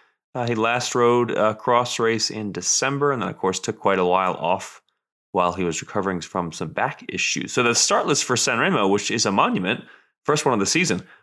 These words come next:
was very much in flux, even as of two days out. Uh, and that was, uh, something that we kinda had to keep an eye on the whole, whole of last week.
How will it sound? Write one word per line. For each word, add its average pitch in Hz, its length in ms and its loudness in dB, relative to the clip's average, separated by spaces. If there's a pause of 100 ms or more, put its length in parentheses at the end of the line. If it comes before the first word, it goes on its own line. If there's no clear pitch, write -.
(100)
was 107 180 4
very 131 160 0
much 139 200 0
in 95 100 0
flux, - 480 -2
even 107 320 0
as 92 200 -2
of 87 280 -6
two 113 160 0
days 90 240 2
out. 98 360 -2 (140)
Uh, - 280 -6
and 92 180 -4
that - 120 -2
was, - 240 -4
uh, 71 160 -4 (760)
something 104 240 0
that 87 80 0
we 85 80 -4
kinda 98 180 -2
had 98 120 -2
to 95 40 -8
keep 98 160 -2
an 92 80 0
eye 90 160 2
on 82 60 0
the 85 80 2
whole, 87 360 0 (400)
whole 101 300 2
of 85 140 -2
last 85 280 2
week. - 260 -4